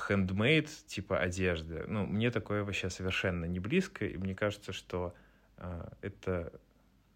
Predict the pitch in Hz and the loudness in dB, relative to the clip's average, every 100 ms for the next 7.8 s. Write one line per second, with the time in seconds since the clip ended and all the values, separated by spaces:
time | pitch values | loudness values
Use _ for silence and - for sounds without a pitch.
0 | _ _ _ _ _ _ 127 120 117 123 | _ _ _ _ _ _ -2 2 2 2
1 | 113 117 120 127 117 - - 120 117 113 | 6 8 10 8 6 0 -2 0 4 2
2 | - - 117 101 - 110 117 113 113 - | 2 2 2 2 0 2 4 4 2 0
3 | 90 - 90 90 90 - 95 90 92 - | -8 -6 -6 0 0 0 0 0 -2 -4
4 | 98 - 147 120 104 90 87 107 98 - | -2 0 0 0 0 -2 2 4 4 2
5 | 95 90 87 76 73 - - - - 98 | 0 0 -2 -2 -6 -8 -12 -8 -2 0
6 | 95 95 - 98 95 92 92 98 98 85 | 0 0 0 0 0 0 2 4 4 2
7 | - - 82 71 - - - | 0 -2 -6 -8 -10 -10 -8